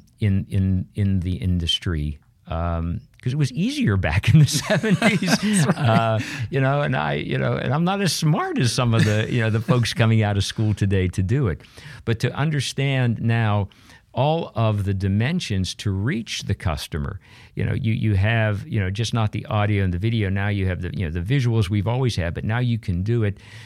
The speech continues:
Speaker 1: Social media, you can Twitter twenty-four seven, you can, you know, LinkedIn twenty-four seven, you can Instagram, um,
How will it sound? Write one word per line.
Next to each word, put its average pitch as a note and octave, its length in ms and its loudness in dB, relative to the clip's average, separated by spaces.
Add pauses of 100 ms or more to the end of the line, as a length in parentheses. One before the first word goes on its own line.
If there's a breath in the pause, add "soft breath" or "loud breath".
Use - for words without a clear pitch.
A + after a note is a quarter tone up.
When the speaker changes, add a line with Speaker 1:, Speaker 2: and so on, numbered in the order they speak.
Speaker 1:
Social C3 380 2
media, A2+ 340 2
you G#2 160 -2
can E2 200 -2
Twitter B2 340 0
twenty-four A2 580 0
seven, G2 420 0
you F#2 140 0
can, E2+ 240 -4
you F2 100 -4
know, C#2+ 120 -6
LinkedIn A2+ 480 -2
twenty-four F2+ 320 -2
seven, F2 260 -4
you E2+ 140 -2
can - 160 -6 (100)
Instagram, F#2+ 920 2 (440 loud breath)
um, F2+ 380 2